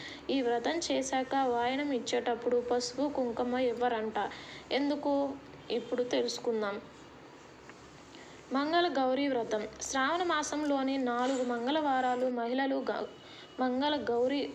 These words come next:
వ్రతాలు చేస్తారు. ఈ వ్రతం ఆచరించడం వల్ల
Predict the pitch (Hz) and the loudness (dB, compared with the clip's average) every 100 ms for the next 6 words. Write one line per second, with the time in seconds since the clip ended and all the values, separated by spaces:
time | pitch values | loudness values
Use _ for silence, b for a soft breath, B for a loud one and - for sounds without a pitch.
0 | - 240 262 247 247 285 247 226 - 214 | -4 -2 0 2 0 2 0 0 0 0
1 | 208 208 269 262 247 240 302 302 247 247 | 0 0 0 2 2 2 0 0 0 0
2 | 277 269 262 262 262 247 226 | 0 0 0 0 0 2 2